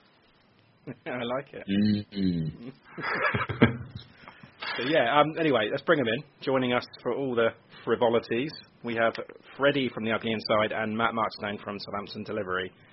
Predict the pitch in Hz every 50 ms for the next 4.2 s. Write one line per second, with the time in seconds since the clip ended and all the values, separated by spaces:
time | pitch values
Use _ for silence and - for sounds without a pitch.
0 | - - - _ _ - - 120 117 117 110 98 98 95 95 92 92 92 - _
1 | _ - - - - 135 131 135 143 117 156 185 196 160 147 147 139 147 160 175
2 | 175 160 143 - - 160 190 254 254 - - 156 160 - - 165 - - 170 170
3 | 160 - - 170 156 165 165 170 165 160 - - 160 151 147 170 214 330 294 117
4 | 101 101 104